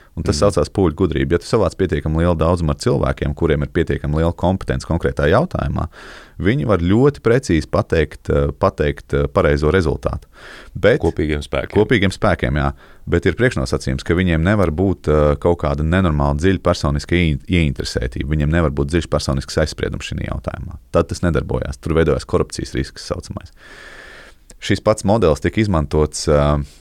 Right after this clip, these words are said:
Speaker 1: ā, nepateikšu, kurā gadā, nepateikšu, kurš tieši, kura tieši aviokatastrofa, bet bija aviokatastrofa, ā, un, lai atrastu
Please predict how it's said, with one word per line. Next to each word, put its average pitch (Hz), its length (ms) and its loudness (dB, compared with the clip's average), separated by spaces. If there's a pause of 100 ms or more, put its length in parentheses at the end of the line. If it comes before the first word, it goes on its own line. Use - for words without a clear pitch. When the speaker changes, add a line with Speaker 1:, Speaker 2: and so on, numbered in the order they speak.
(260)
Speaker 1:
ā, 69 720 -2
nepateikšu, 80 460 -2
kurā 110 280 2
gadā, 80 320 2
nepateikšu, 76 560 -2
kurš - 300 -2
tieši, 69 1040 0
kura 80 220 0
tieši 78 320 0
aviokatastrofa, 78 760 0
bet - 340 -6
bija 90 220 2
aviokatastrofa, 92 1120 0 (580)
ā, 69 560 0
un, 73 160 -2
lai 73 120 2
atrastu 76 760 0